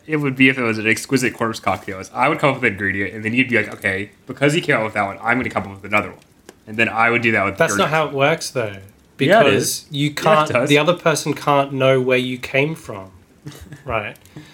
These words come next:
Speaker 2: So Exquisite Corpse is also something that is done in illustration.
Speaker 1: Okay, whatever, whatever. We, we don't
Speaker 2: And
Speaker 1: have to,
Speaker 2: that
Speaker 1: we
Speaker 2: is
Speaker 1: don't have
Speaker 2: when
Speaker 1: to argue about
Speaker 2: you,
Speaker 1: this.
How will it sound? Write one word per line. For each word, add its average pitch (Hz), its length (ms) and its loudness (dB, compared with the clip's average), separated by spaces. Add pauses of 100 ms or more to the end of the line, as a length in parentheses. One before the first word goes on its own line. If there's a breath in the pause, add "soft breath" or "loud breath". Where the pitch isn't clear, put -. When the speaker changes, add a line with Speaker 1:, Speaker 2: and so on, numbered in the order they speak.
(180 loud breath)
Speaker 2:
So 160 200 2
Exquisite 175 560 0
Corpse 143 360 2
is 135 100 -6
also 143 500 2
something 127 400 -2
that 123 120 -4
is 113 120 -8
done 120 380 -4
in 127 140 -4
illustration. 123 720 -2
Speaker 1:
Okay, 98 260 -12 (380)
whatever, 113 400 0
whatever. 104 300 -2
We, 107 60 -8
we 127 60 -6
don't 135 160 6
Speaker 2:
And - 80 4
Speaker 1:
have 120 100 2
to, 120 60 0
Speaker 2:
that 135 140 4
Speaker 1:
we 165 60 0
Speaker 2:
is 151 60 0
Speaker 1:
don't - 80 4
have 156 100 4
Speaker 2:
when 151 60 -2
Speaker 1:
to 151 60 -2
argue 151 200 2
about 143 80 0
Speaker 2:
you, 135 180 -2
Speaker 1:
this. 131 120 -10